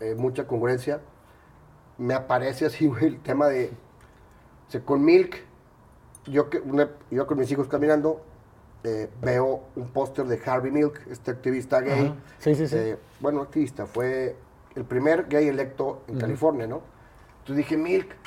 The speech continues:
Speaker 1: chingón, güey, quiero hacer algo". Y me imaginé esta estética como de tattoo parlor, güey, ya sabes, pintada en la, pintada en la pared.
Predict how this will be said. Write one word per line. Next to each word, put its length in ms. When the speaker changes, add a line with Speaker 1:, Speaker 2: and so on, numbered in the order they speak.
Speaker 1:
chingón, 480
güey, 140
quiero 140
hacer 160
algo". 300
Y 160
me 140
imaginé 680
esta 260
estética 520
como 240
de 120
tattoo 320
parlor, 420
güey, 140
ya 40
sabes, 160
pintada 320
en 60
la, 140
pintada 340
en 20
la 100
pared. 300